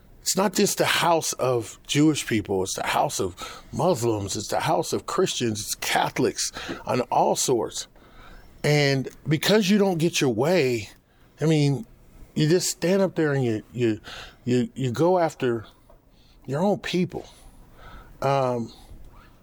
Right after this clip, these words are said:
I think it's scary when we think about it. I think it's the reason why I said a long time ago,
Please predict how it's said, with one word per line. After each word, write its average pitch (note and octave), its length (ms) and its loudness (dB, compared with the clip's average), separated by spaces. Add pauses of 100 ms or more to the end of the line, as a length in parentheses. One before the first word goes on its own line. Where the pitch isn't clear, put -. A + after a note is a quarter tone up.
(100)
I C#3+ 100 0
think F3+ 160 2
it's - 160 -2
scary E3 520 2
when D#3 200 2
we C#3+ 100 0
think D#3+ 260 -2
about F#3 300 0
it. F#3+ 80 2
I A#2 60 0
think D3 200 -2
it's B2+ 160 0
the A#2 100 0
reason C#3 380 0
why C3+ 140 2
I B2+ 40 0
said C3+ 220 -2
a A#2+ 60 0
long B2 320 0
time D#3+ 320 0
ago, E3 360 0